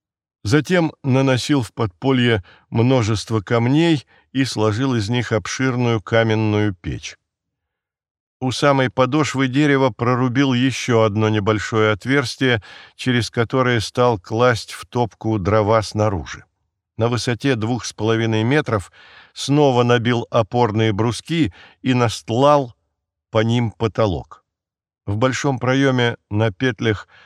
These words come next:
пристроил оконную раму так, чтобы она могла служить ему и дверью. Стенки по всей высоте дупла тщательно выскоблил остро отточенной мотыгой, отчего они сделались чистыми и белыми.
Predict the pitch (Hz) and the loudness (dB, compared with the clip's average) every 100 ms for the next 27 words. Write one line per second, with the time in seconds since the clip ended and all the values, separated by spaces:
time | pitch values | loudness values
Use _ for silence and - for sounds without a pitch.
0 | _ _ 110 104 - 120 123 117 113 - | _ _ -2 -2 -4 0 2 2 0 0
1 | 120 117 110 110 110 110 127 135 117 107 | 0 0 2 2 2 2 2 4 2 -2
2 | - 113 - - 95 107 107 110 104 101 | -2 -2 -2 -4 2 2 4 2 2 2
3 | 107 101 - 98 90 107 - 98 101 104 | 0 0 -2 -4 -2 -4 -4 -2 0 0
4 | 110 - 107 98 110 98 71 64 - - | -2 -4 -4 -2 0 0 0 -6 -12 -16
5 | - - - _ - - 147 131 127 - | -20 -20 -20 _ -12 0 0 0 -4 -2
6 | 117 - 131 120 117 120 110 123 113 - | -2 0 -2 -2 -2 -2 -2 -2 -4 0
7 | 151 147 104 - - _ - - 131 123 | 2 2 0 -16 -20 _ -8 2 2 2
8 | 123 120 117 104 139 - - 117 120 123 | -2 2 2 2 -2 -2 -6 -2 0 0
9 | 123 - 120 107 - 110 110 - 117 107 | -2 -2 -2 -2 0 0 0 -4 -4 -4
10 | - 104 101 101 98 151 139 139 117 - | -2 -2 0 0 0 -2 0 0 -2 -6
11 | - _ _ 123 113 - 143 143 120 113 | -20 _ _ -10 -8 -4 0 0 0 -2
12 | 92 110 120 110 104 - - - 160 - | -2 -2 0 0 -2 -4 -8 -4 -4 -4
13 | 143 135 135 - 127 117 90 90 78 78 | -4 -2 -2 -4 -4 -2 -2 -2 -2 -4
14 | 73 | -4